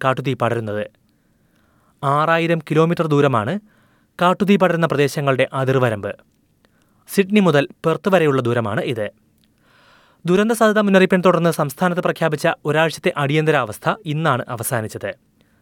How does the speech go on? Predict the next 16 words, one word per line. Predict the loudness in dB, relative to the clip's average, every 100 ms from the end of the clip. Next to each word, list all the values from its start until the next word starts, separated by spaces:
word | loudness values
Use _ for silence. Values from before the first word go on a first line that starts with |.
| _ _ _ _ _ _ _ -2
വരും | 0 2 2
ദിവസങ്ങളിലും | 2 0 0 0 0 -2 -4
സ്ഥിതി | -4 0 2
രൂക്ഷമാകാം | 0 0 0 0 0 -2
എന്നതിന്റെ | -2 -2 0 0
ഒരു | 0
മുന്നറിയിപ്പാണ് | 0 0 0 2 0 0
ഇപ്പോൾ | -2 0 0 2
കാണുന്നതെന്ന് | 0 2 0 0 -6 -10 _ _ _ _ -4
റൂറൽ | 2 4 2
ഫയർ | 0 -2
സർവീസ് | 0 -2 -2 -4 -6
അറിയിച്ചു. | -8 -8 -8 -14 -16 _ _ _ _ _ _ _ _ -2
വരും | 0 2
ദിവസങ്ങളിൽ | 0 -2 -4 -6 -8 _ _ -2
താപനില | 2 2 0 -4